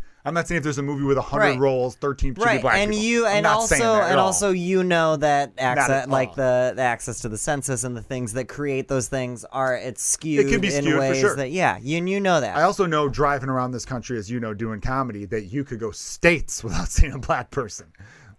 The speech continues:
Speaker 1: We're like, the, the, you know what I mean? Um, that's just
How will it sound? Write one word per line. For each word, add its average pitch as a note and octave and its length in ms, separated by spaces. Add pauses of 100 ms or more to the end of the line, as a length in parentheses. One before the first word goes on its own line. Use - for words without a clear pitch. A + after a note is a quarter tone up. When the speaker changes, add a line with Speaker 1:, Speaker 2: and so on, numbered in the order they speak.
Speaker 1:
We're D3+ 80
like, C3 240
the, C#3+ 160
the, C3+ 160 (100)
you F3+ 80
know D#3+ 60
what - 20
I D3 40
mean? E3+ 240 (300)
Um, B2+ 600
that's D3+ 200
just - 340